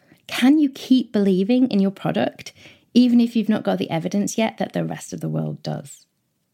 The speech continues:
Can you keep showing up for it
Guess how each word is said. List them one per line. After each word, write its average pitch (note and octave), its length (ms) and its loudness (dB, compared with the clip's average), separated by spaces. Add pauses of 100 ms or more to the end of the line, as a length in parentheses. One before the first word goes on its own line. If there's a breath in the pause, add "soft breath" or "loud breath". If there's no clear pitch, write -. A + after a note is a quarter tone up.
(580)
Can A#3+ 140 4
you B3+ 100 4
keep - 360 0
showing A3 580 0
up F3 180 -2
for B3+ 220 0
it C#4 180 0